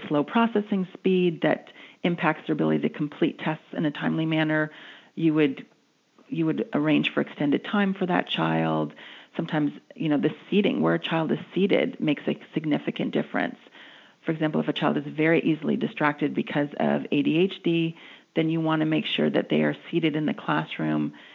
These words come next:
in a location that minimizes distractions for that child.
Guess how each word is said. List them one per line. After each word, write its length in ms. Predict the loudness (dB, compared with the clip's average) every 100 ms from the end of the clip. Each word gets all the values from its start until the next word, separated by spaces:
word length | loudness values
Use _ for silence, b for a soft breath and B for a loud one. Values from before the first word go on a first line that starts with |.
| B B -2
in 140 | 2
a 60 | 4
location 800 | 2 2 2 0 0 0 2 2
that 160 | 0 2
minimizes 600 | 2 2 0 -2 -2 -6
distractions 640 | -10 -8 -4 -4 -4 -6 -6 -4
for 100 | -2
that 220 | -2 -2
child. 500 | -4 -2 -4 -6